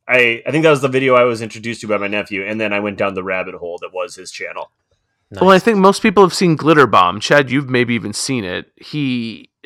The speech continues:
Speaker 2: during the holiday season, he makes, and he's done it, like, three or four times now and evolves the machine every time, but he makes a package. It looks like a fancy Apple product, but it's a machine that has cell phones and G P S,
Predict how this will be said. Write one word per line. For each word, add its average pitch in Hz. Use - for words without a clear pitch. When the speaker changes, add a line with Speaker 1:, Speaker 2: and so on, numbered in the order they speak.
Speaker 2:
during 147
the 139
holiday 143
season, 113
he 127
makes, 113
and 131
he's 127
done 127
it, 117
like, 104
three 127
or 117
four 113
times 113
now 107
and 104
evolves 107
the 117
machine 110
every 107
time, 117
but 139
he 131
makes 131
a 127
package. 139
It -
looks 135
like 113
a 107
fancy 113
Apple 117
product, 143
but 131
it's 117
a 123
machine 131
that 117
has 120
cell 135
phones 135
and 107
G 139
P 131
S, 127